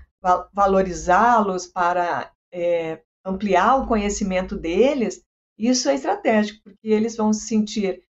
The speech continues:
motivados com isso, né, e vão ter uma produtividade maior.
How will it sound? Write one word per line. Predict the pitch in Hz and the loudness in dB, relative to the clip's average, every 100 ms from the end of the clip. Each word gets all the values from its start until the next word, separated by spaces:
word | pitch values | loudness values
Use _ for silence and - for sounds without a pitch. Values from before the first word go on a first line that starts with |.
| _ | _
motivados | 208 214 226 190 175 202 262 294 | -2 0 0 2 4 2 0 -4
com | 330 | -2
isso, | 247 220 247 359 480 _ _ _ | 2 2 0 -4 -8 _ _ _
né, | 185 202 247 415 _ _ | -8 -6 -6 -10 _ _
e | 339 415 | -2 0
vão | 254 240 | 2 0
ter | 254 240 226 | 2 2 2
uma | 254 254 | 2 0
produtividade | 247 233 254 277 254 220 220 | -2 -2 -6 -6 -2 0 -2
maior. | 269 294 208 180 | -4 -2 -2 -4